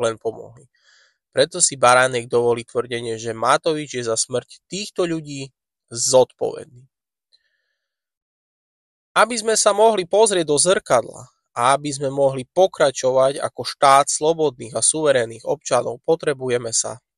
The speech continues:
poctivo a dôsledne vysporiadať so svojou minulosťou.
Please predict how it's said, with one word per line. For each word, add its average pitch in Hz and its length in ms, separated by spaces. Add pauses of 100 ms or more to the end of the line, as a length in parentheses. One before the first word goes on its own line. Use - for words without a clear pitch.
(100)
poctivo 139 800 (280)
a 117 80
dôsledne 120 680
vysporiadať 127 1040
so 127 160
svojou 135 400
minulosťou. 113 720